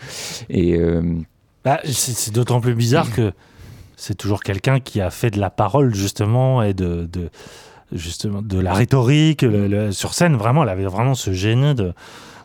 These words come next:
Speaker 2: de commencer à endormir les gens à partir de, de sujets qui paraît, on se disait, bon, ça, on a déjà dit. Et tout d'un coup, elle nous retournait. Et tu voyais vraiment que la mécanique d'écriture, elle était parfaite. C'était vraiment de l'orfèvrerie. Et là,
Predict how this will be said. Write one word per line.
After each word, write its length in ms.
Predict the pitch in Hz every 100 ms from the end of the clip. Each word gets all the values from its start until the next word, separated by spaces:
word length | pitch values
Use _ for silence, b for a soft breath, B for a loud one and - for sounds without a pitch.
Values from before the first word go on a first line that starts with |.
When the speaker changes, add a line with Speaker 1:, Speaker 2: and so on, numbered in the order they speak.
| -
Speaker 2:
de 100 | 101
commencer 640 | - 110 113 113 139 139
à 720 | 113 98 90 90 90 90 90 101
endormir 520 | 123 127 120 127 120
les 160 | 123
gens 240 | 123 135 127
à 100 | 104
partir 300 | 95 - 117
de, 160 | 104
de 120 | 98 98
sujets 480 | - 104 110 127
qui 120 | 123 95
paraît, 280 | 95 95
on 200 | 95 95
se 80 | 95
disait, 260 | 101 98 104
bon, 400 | 95 101 90 85
ça, 120 | -
on 80 | 98
a 60 | 95
déjà 180 | 90 95
dit. 80 | 95
Et 100 | 139
tout 180 | 120 190
d'un 140 | 170 147
coup, 120 | 185
elle 80 | 127
nous 100 | 104
retournait. 420 | - 139 151 160 B B B B
Et 60 | 113
tu 120 | -
voyais 280 | 117 147 170
vraiment 340 | 135 147 185
que 100 | 170
la 200 | 135 113
mécanique 400 | 123 147 147 139
d'écriture, 380 | 120 107 113 165
elle 60 | 110
était 140 | 113
parfaite. 460 | 107 143 - 165 -
C'était 180 | - 104
vraiment 220 | 104 139
de 60 | 131
l'orfèvrerie. 440 | - 123 120 135 B B B B -
Et 80 |
là, 440 | 107 147 214 220